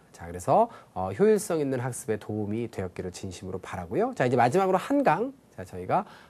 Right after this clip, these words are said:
어, par six만을 남겨놓고 있습니다. 자, 집중력 잃지 않으시고 마지막까지 최선을 다해주시는 거.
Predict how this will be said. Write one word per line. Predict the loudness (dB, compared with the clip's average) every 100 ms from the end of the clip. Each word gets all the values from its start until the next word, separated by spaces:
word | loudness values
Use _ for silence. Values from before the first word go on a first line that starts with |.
| _
어, | -2
par | 4
six만을 | 4 4 0 0 0
남겨놓고 | -2 -2 -2 -4 -6
있습니다. | -8 -12 -12 -12 -14 -18 _
자, | -12 -12
집중력 | -14 -10 -4 -2 -2 -4
잃지 | -6 -6
않으시고 | -6 -8 -6 2
마지막까지 | 6 8 8 8 0
최선을 | -2 -4 -4
다해주시는 | -4 -6 -10 -14 -14 0
거. | 4 4